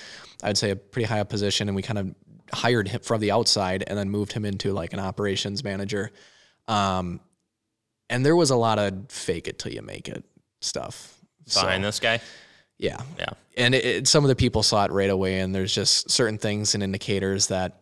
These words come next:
Speaker 1: you know, I was hopeful that it would change, and it just didn't end up changing, and he ended up leaving on his own, and it worked out for the best, I think, in everyone's interest because, um, I think he's in a much better spot now. Uh, I think he started his own company and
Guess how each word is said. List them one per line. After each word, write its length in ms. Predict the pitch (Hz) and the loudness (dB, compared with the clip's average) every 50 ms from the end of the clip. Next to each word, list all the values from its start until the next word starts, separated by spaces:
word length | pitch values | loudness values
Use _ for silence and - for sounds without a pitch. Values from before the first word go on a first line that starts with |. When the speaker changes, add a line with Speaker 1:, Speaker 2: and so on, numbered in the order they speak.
| _ _ _ | _ _ _
Speaker 1:
you 80 | - | -10
know, 100 | 104 87 - | -10 -8 -2
I 120 | - 120 147 | 2 6 6
was 120 | 165 160 | 6 8
hopeful 340 | - 156 156 143 - - 151 143 | 8 6 4 4 4 2 4 4
that 120 | 139 135 | 4 4
it 60 | 131 | 4
would 100 | 135 127 | 2 2
change, 480 | 127 - 139 131 127 131 131 131 120 127 - | 0 0 0 0 0 0 0 0 -2 -2 -2
and 200 | 104 107 107 110 | -2 -2 -2 -2
it 60 | 104 | -2
just 420 | - 113 107 - - _ - - | -2 -2 -2 -2 -4 _ -14 -8
didn't 260 | - 127 120 117 - | -4 -4 -2 -2 0
end 160 | - 117 113 117 | -2 -2 -2 -2
up 60 | 104 | -4
changing, 320 | - 120 110 110 113 110 | -4 -4 -4 -4 -4 -4
and 80 | 104 101 | -4 -2
he 80 | 127 | -2
ended 160 | 120 113 113 107 | 0 0 0 0
up 120 | 104 - | 0 0
leaving 260 | 110 110 104 107 104 | -2 -2 -2 -2 -2
on 100 | 104 104 | -4 -4
his 120 | 104 101 107 | -4 -4 -4
own, 260 | 104 98 101 104 104 | -4 -4 -4 -4 -4
and 100 | 101 98 | -4 -4
it 160 | 92 87 - | -6 -8 -8
worked 320 | 104 107 104 98 - - | -6 -4 -4 -4 -4 -2
out 180 | 104 98 98 - | -2 -2 -2 -4
for 100 | - 117 | -4 -6
the 80 | 101 95 | -6 -4
best, 300 | 98 101 95 92 - - | -4 -4 -4 -2 -2 -4
I 40 | 104 | -4
think, 200 | - - 101 95 | -4 -6 -6 -6
in 60 | 101 | -4
everyone's 360 | 98 95 98 98 92 92 95 101 | -4 -4 -4 -4 -6 -6 -6 -6
interest 400 | 95 98 - - 104 98 - - | -8 -6 -6 -6 -6 -6 -6 -6
because, 480 | 95 92 - 101 98 101 - - - - | -8 -8 -6 -6 -6 -4 -6 -6 -6 -8
um, 300 | - 85 73 67 69 - - | -10 -10 -10 -10 -12 -12 -12
I 80 | - 101 | -12 -10
think 160 | - 107 101 | -8 -8 -6
he's 160 | - 113 104 | -6 -4 -4
in 60 | 101 | -4
a 20 | 95 | -4
much 240 | 95 95 90 - - | -4 -6 -6 -8 -8
better 180 | 101 - 175 | -10 -8 -8
spot 320 | - - - 101 95 - - | -8 -6 -6 -6 -6 -6 -6
now. 380 | 104 101 98 98 113 123 - - | -6 -6 -6 -6 -8 -10 -14 -10
Uh, 220 | - 104 92 87 78 | -8 -8 -6 -6 -8
I 80 | - 110 | -10 -10
think 120 | - 110 - | -12 -10 -8
he 60 | - | -6
started 300 | - - 107 104 101 98 | -4 -2 -2 -2 -4 -4
his 100 | 98 101 | -6 -6
own 140 | 92 92 92 | -6 -8 -8
company 380 | - - 98 98 - 98 95 | -8 -8 -8 -8 -6 -6 -6
and 140 | 92 92 95 | -6 -6 -8